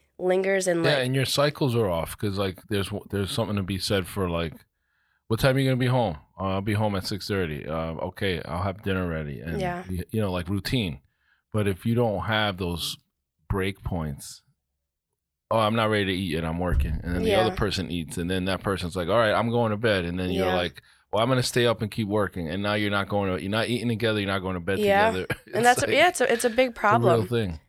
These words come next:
Speaker 1: Yeah, no,
Speaker 2: It's
Speaker 1: it's, it's definitely a, a real problem. And I think a lot of entrepreneurs deal with that.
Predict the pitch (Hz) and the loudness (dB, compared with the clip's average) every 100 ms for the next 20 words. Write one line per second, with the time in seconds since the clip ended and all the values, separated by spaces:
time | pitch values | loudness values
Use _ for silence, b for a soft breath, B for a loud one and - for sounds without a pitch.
0 | _ 180 226 214 214 202 185 - 185 190 | _ 0 2 2 2 0 -2 0 0 0
1 | 185 175 - 175 170 160 170 175 170 170 | 0 0 -2 0 0 0 0 0 0 0
2 | 170 b b b - 196 202 185 175 180 | 0 b b b 0 2 4 6 6 6
3 | 180 175 180 180 175 165 165 165 160 175 | 2 2 0 2 2 0 0 0 0 0
4 | 180 - | 0 -2